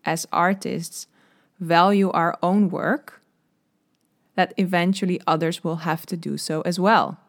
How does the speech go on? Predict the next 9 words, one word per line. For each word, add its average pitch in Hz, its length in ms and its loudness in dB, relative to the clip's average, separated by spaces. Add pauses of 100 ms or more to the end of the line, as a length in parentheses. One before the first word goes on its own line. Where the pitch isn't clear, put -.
(400)
whether 156 300 -4
it's - 180 -10
record 214 340 2
labels, 180 760 2
event 196 320 2
promoters, 170 840 0 (680)
or 175 140 2
society. - 760 0
<laughs> - 60 -16